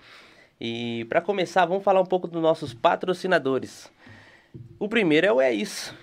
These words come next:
É nós mesmos, sair do nosso bolso. A gente trabalha aí de dia e poder investir à noite. O segundo patrocinador é a B D G Conservas Enlatados, agora Empório B D G.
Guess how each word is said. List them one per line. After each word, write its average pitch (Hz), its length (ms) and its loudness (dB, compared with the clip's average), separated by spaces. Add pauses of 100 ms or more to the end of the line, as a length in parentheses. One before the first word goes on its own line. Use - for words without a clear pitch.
(260)
É 139 80 -4
nós 156 240 4
mesmos, 160 240 0
sair 147 140 4
do 147 60 -2
nosso 156 280 0
bolso. 170 460 -4 (260)
A - 80 -12
gente 104 160 -12
trabalha 135 520 4
aí 170 200 -2
de 135 140 -10
dia 156 480 -6
e 185 380 -10 (160)
poder 160 240 -2
investir 165 420 0
à - 20 6
noite. 143 400 -2 (680)
O 110 120 -6
segundo 127 440 -2
patrocinador 151 880 4 (500)
é 117 80 6
a 120 60 6
B 131 140 0
D 151 160 0
G 135 200 0
Conservas 160 680 0
Enlatados, 131 800 0
agora 151 580 2
Empório 233 560 2
B 139 140 -2
D 127 160 -2
G. 107 240 -8